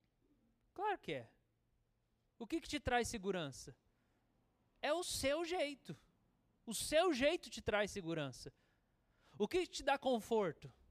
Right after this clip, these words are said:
É o seu jeito. Você fica à vontade quando as coisas são do seu jeito, não é? É assim que você fica à vontade. Né? Talvez você vai num restaurante,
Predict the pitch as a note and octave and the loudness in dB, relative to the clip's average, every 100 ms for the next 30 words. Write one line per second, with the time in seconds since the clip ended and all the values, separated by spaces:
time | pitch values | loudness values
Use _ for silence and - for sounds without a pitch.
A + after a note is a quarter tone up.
0 | _ _ _ _ _ _ _ - D4+ F#4 | _ _ _ _ _ _ _ -2 0 2
1 | - - C#4+ F4 F4+ F4 F4+ F4+ F#4 D#3 | 0 2 4 4 4 2 0 -2 -8 -14
2 | _ - - - - - E4+ E4+ D#4+ C4 | _ -20 -14 -4 -2 0 0 2 2 2
3 | B3 - A3+ D4+ D#4+ F4+ - C4 C#4+ D4+ | 0 0 2 2 0 -4 -2 -2 0 2
4 | C4+ - - B3 D4 D#4+ E4 - B3+ C4+ | 0 -2 -2 2 2 2 -4 -2 -2 -2
5 | F4 G#4 _ _ _ _ _ _ _ _ | -2 -6 _ _ _ _ _ _ _ _
6 | _ D#3+ D4 F4+ - D#4+ F#4+ E4 D#4+ G3+ | _ 4 6 6 8 10 10 8 4 4
7 | C#3+ - - G3+ C#4 G4 - _ _ _ | 0 -14 -8 0 2 2 0 _ _ _
8 | _ _ _ _ _ _ _ _ _ _ | _ _ _ _ _ _ _ _ _ _
9 | _ C4 G#4+ - C5+ C#5 G#4 D4 D#4 C#4 | _ 2 2 2 0 0 -2 0 0 2
10 | B3+ A#3 G3+ F3+ C#3+ - - _ _ _ | 0 0 2 2 0 -8 -18 _ _ _
11 | _ _ _ _ _ _ - A3+ D#4 D#4 | _ _ _ _ _ _ -6 0 0 2
12 | B3+ C#4+ D4+ D4 C4+ C#4+ C#4 C#4 C4 C4+ | 2 2 2 2 2 2 4 4 4 4
13 | B3 A#3+ C#4 D4+ - - | 6 6 6 2 -2 -12